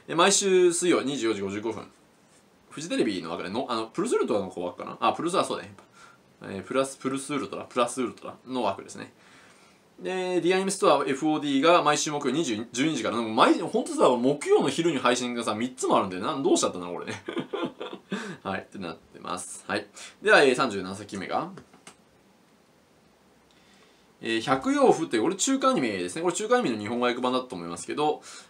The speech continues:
えー、こちらがですね、えー、フジテレビビー八ステーションで、毎週水曜二十五時二十五分から、で、えー、ビーエスフジとかだと木曜か、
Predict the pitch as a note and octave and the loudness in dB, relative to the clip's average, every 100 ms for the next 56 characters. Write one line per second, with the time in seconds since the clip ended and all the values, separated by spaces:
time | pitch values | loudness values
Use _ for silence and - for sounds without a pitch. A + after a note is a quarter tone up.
0 | - C3 C3 D3 D3+ F#3 G#3 G3 A#2+ - | -6 -2 -2 -4 -4 0 4 4 4 -2
1 | G2+ G#2 G#2 G#2 G2 G#2 G#2 G2+ G2+ G2+ | -6 -4 -4 -4 -6 -4 -4 -2 -2 -2
2 | G2+ G2+ G#2 E3 G3 G#3+ A#2+ - - A2+ | -2 -4 -4 -6 0 2 2 -2 -12 -10
3 | F3+ A3 G#3+ G#3 G3 F3 E3+ F3 - F3+ | -8 -8 -10 -8 -4 -4 -4 -4 0 2
4 | A2 - C3 - - - - F3 F#3+ F#3 | 2 0 -10 -18 -20 -16 -2 2 4 2
5 | E3+ E3 B2+ C3 G#2 G#2+ G2 A2+ F#2+ F2 | 0 0 0 -2 -2 -2 -2 -6 -6 -2
6 | A2+ G2+ - - - _ _ - _ _ | -2 -2 -8 -12 -12 _ _ -20 _ _
7 | - - - _ G#3+ G#3+ - C#3+ C3 B2 | -20 -20 -20 _ 0 2 2 0 0 2
8 | A#2+ A2+ A2 B2 F#3+ F#3+ F#3+ F3 D3+ D3 | 2 2 2 0 0 0 -2 -6 -4 0
9 | C#3+ D3 G3 C3+ C3 C#3 F#2+ - - | 0 4 4 4 0 0 -2 -6 -14